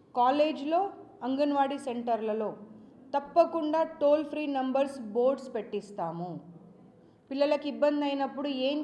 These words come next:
చేయాలి అనే ఆలోచన రానప్పుడు ఈ టోల్ ఫ్రీ నంబర్ ఉంది, దీనికి కాల్ చేస్తే మనల్ని ఆదుకోవడానికి కమిషన్ ఉంది అనేటువంటి విషయాన్ని వాళ్ళకు తెలియపరిచి వాళ్ళ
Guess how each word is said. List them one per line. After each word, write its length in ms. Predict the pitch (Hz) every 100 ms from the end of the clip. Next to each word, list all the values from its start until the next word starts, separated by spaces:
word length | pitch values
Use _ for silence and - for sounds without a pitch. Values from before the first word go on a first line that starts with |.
| 294
చేయాలి 360 | 277 262 262 254
అనే 140 | 247 208
ఆలోచన 400 | 226 254 262 262 240 214
రానప్పుడు 520 | 220 254 247 269 285 349 - - -
ఈ 20 | 285 294
టోల్ 220 | 294 330 330
ఫ్రీ 100 | 339 311
నంబర్ 300 | 285 294 285
ఉంది, 180 | 269 302 247
దీనికి 300 | 269 277 277 -
కాల్ 220 | 240 262 269
చేస్తే 340 | 269 262 294 339 339 - - 233
మనల్ని 300 | 254 302 277 233
ఆదుకోవడానికి 800 | 247 294 277 269 262 240 254 285 -
కమిషన్ 460 | 240 254 285 294 262
ఉంది 200 | 247 247 254
అనేటువంటి 540 | 233 233 226 226 226 320 339 - - - - 262
విషయాన్ని 440 | 277 349 359 370 320
వాళ్ళకు 300 | 285 277 262 254
తెలియపరిచి 600 | 254 294 302 302 - 381 359 - - -
వాళ్ళ 180 | 233 262